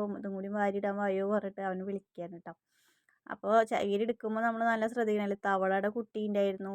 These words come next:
പല്ലിയുടെ കുട്ടി ഉണ്ടായിരുന്നു. അപ്പൊ എനിക്ക് പേടി ഉണ്ടായിരുന്നു ട്ടോ എടുക്കാൻ വേണ്ടിയിട്ട്. ചകിരിയുടെ ഉള്ളിലൊക്കെ പാമ്പ് ഉണ്ടാവും.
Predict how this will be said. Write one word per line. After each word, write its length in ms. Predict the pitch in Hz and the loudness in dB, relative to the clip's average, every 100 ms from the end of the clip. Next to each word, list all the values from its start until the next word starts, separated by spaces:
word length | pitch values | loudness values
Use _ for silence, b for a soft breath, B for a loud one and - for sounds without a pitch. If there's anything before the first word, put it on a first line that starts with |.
| 190 | -4
പല്ലിയുടെ 440 | 180 180 180 214 | -4 -4 -2 0
കുട്ടി 280 | 240 226 214 | 0 0 -2
ഉണ്ടായിരുന്നു. 520 | 208 196 196 190 196 | -2 0 0 0 -4
അപ്പൊ 140 | 202 202 | -4 -6
എനിക്ക് 140 | 208 208 | -6 -2
പേടി 300 | 214 202 214 | 0 2 0
ഉണ്ടായിരുന്നു 340 | 208 196 185 | 0 -4 -6
ട്ടോ 100 | 190 | -8
എടുക്കാൻ 300 | 190 - 185 | -12 -10 -8
വേണ്ടിയിട്ട്. 300 | 190 185 190 190 | -8 -8 -10 -8
ചകിരിയുടെ 420 | 196 190 190 202 | -8 -6 -6 -4
ഉള്ളിലൊക്കെ 400 | 220 208 202 208 | -2 -4 -6 -10
പാമ്പ് 360 | - 190 185 208 | -8 -6 -4 -4
ഉണ്ടാവും. 280 | 208 170 | -4 -8